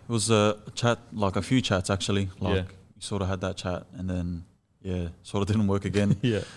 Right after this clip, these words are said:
Speaker 1: So I was just sorta stuck in that, um, that sort of feel or vibe, so to speak. But, um, yeah, it was definitely hard to get out of.
Speaker 2: Yep.
Speaker 1: Um, but yeah, once Nath <laughs> came back, it was, it sorta all went back to normal for
Speaker 2: <laughs> Yeah,
Speaker 1: me straight
Speaker 2: thank
Speaker 1: away.
Speaker 2: you.
Speaker 1: So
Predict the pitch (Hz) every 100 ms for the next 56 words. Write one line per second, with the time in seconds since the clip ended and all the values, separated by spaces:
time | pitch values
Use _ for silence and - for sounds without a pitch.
0 | - - 98 98 107 - - - 113 98
1 | - 104 92 98 90 - - - 95 90
2 | 87 85 82 85 _ _ _ - 92 -
3 | 92 - 98 92 90 87 92 92 - -
4 | _ _ _ _ - 92 - 92 92 90
5 | 90 - - - 90 87 87 87 87 85
6 | _ 95 90 87 87 101 98 92 92 -
7 | 92 92 92 92 90 - 101 - - -
8 | _ _ 92 87 87 87 87 87 87 87
9 | _ _ 78 85 92 87 95 - 95 -
10 | - 101 92 95 98 95 - 101 92 92
11 | - - 131 - - - 156 90 - 92
12 | 87 95 95 -